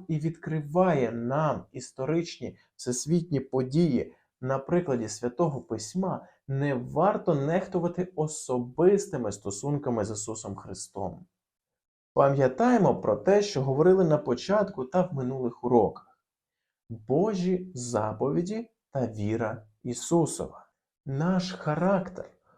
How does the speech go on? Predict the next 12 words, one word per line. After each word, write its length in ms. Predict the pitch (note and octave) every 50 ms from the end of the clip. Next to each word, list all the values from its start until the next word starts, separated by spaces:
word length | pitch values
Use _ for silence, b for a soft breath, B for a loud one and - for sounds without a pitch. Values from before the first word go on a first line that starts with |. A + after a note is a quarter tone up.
| b b b b _
Ось 380 | - D#3+ F#3 G#3 G#3 G3 F#3 -
про 220 | - - D#3 D#3
що 500 | D3+ - - - - E3+ F3+ F#3 G3+ G3+
ми 180 | F#3+ F#3 F#3+ F3+
маємо 640 | E3+ D#3 D3 D3 D#3+ E3 E3+ F3 F3 F3 F3 E3+
хвилюватися, 1040 | E3+ - - D3+ D3+ D3+ D#3+ E3+ D#3+ E3 F#3 F#3 E3+ D3 - A2+ G#2 - - E2+ - - _ _ _ _ _
про 100 | - C#3
що 180 | C3+ - - F3
ми 120 | F3 E3
справді 680 | D#3+ - - _ - E3 F3 G3 G#3 G3+ E3 C#3+ C#3+ C3+
маємо 540 | C3+ C#3+ D#3+ E3+ E3 D#3+ D#3+ D3+ D3+ - - _ _ _ _
турбуватися. 960 | - B2 A#2+ A#2+ A#2+ C3+ D#3 D#3+ F#3 F#3 - - - - - - - -